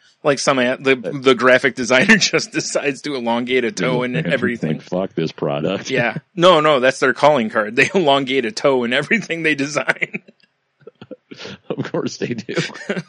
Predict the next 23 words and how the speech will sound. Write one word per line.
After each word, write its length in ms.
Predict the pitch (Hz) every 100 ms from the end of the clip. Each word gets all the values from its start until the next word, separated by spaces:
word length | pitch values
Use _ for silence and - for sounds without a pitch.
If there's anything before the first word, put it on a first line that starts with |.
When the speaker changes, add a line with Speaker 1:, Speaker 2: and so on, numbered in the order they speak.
| 180 165 -
Speaker 1:
<laughs> 760 | _ _ _ _ _ _ _
Just 240 | 170 165 247
one. 320 | 185 151 170 _ _ _ _ - - - _ _
Speaker 2:
Just 200 | - 95
one. 260 | 101 78 69 _ -
Speaker 1:
Yep. 180 | 120 117 _
They're 160 | - 123
doing, 320 | 113 135 123
like, 160 | 120 117
Speaker 2:
Yep. 80 | 117
Speaker 1:
a 20 |
grocery 460 | 113 123 123 135 117
store 220 | 127 120
ad. 180 | 117 131
Be 80 | 139
like, 140 | 127
"Why 460 | 95 90 92 123 240
is 100 | 269
there 160 | 311 226
a 40 |
toe 280 | - 180 190
on 180 | 110 127
this?" 420 | - - -